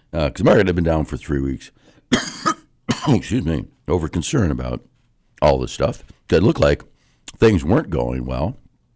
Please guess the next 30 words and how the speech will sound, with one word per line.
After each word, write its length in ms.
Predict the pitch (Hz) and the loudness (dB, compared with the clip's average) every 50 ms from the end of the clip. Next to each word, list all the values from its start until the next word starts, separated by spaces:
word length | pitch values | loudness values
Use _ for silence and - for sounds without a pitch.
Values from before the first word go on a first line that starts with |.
| _ _ _ - - - | _ _ _ -14 -8 -6
And 120 | 78 78 | -2 0
all 80 | 80 98 | 0 0
of 60 | 185 | -2
a 40 | - | -4
sudden, 320 | - - 69 76 92 - | -4 -4 -2 -2 -2 -4
a 140 | - - - | -4 -6 -8
clear 280 | - - - 78 - | -12 -8 -4 -2 -2
blue 220 | - 107 - 58 - | -2 -2 -6 -6 -8
sky, 380 | - - - 53 64 76 143 - _ _ _ - - - - _ _ _ _ _ | -8 -8 -6 -4 -4 -6 -6 -10 _ _ _ -12 -12 -12 -12 _ _ _ _ _
they 80 | 95 104 | -2 -2
had 100 | 117 110 | -2 0
some 160 | - 113 110 | 0 2 2
resolution. 580 | 113 123 123 165 160 170 185 - - - - - _ _ _ _ _ _ _ _ _ | 2 2 2 0 0 0 0 -2 -4 -14 -18 -20 _ _ _ _ _ _ _ _ _
And 120 | - 71 78 | -6 -4 -2
a 40 | |
lot 220 | 73 78 90 104 143 | 2 2 2 2 2
of 80 | 123 | 2
it 140 | 85 78 - | 0 -2 -2
was, 360 | - 69 71 73 67 - - | -4 -6 -6 -6 -6 -6 -6
uh, 280 | 82 76 69 67 71 69 - - _ _ _ _ _ _ _ _ _ _ _ _ _ _ _ - | -6 -4 -4 -4 -6 -8 -10 -14 _ _ _ _ _ _ _ _ _ _ _ _ _ _ _ -6
you 80 | 139 | -4
know, 120 | 85 76 76 | -4 -4 -2
coming 280 | - 82 78 87 78 | -2 0 0 0 -2
from 100 | 76 87 | -2 -2
the 80 | 87 80 | -2 -2
president 560 | - - - 82 76 73 - 85 80 78 78 | -4 -2 0 2 2 2 0 -2 -2 -2 -2
himself, 640 | 80 78 - - - - 80 73 71 78 - - | -2 -4 -6 -8 -6 -6 -4 -2 0 -2 -2 -2
talking 400 | - - 82 73 73 - - 78 | -4 -2 -2 -2 -2 -4 -6 -8
about 260 | 73 69 76 73 73 - | -6 -6 -6 -6 -8 -8
the 220 | - 73 69 - | -8 -8 -8 -6